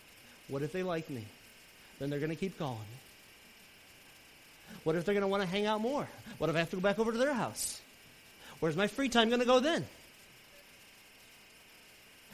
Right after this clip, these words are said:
They're gonna break something. They break something. That kid, that, that, that kid's a pain. I have nothing to talk to about that guy.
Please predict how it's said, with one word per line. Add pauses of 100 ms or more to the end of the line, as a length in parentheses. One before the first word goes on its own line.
(140)
They're
gonna
break
something.
They
break
something.
That
kid,
that,
that,
that
kid's
a
pain. (2500)
I
have
nothing
to
talk
to
about
that
guy.